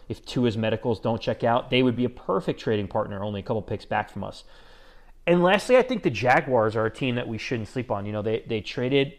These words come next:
uh, Ramsey, they traded A J Bouye, they've, they've kinda moved a lot of their assets along, and they only have Gardner Minshew on,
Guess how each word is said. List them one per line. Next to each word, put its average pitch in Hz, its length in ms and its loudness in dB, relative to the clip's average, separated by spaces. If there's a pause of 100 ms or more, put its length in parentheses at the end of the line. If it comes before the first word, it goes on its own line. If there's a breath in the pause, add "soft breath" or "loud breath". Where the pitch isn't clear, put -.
(120)
uh, 110 480 -2
Ramsey, 107 480 -4
they 101 140 -4
traded 117 400 -2
A 120 80 -2
J 104 60 -6
Bouye, 101 420 -2
they've, 95 260 -6 (120)
they've 107 260 -10
kinda 135 360 -2 (420 loud breath)
moved 139 320 0
a 123 40 6
lot 113 260 4
of 135 100 2
their 120 200 0
assets 117 440 -2
along, 107 560 4
and 147 320 -2
they 180 100 0
only 170 240 0
have 160 200 -2
Gardner 156 540 4
Minshew 151 560 -2
on, 110 340 0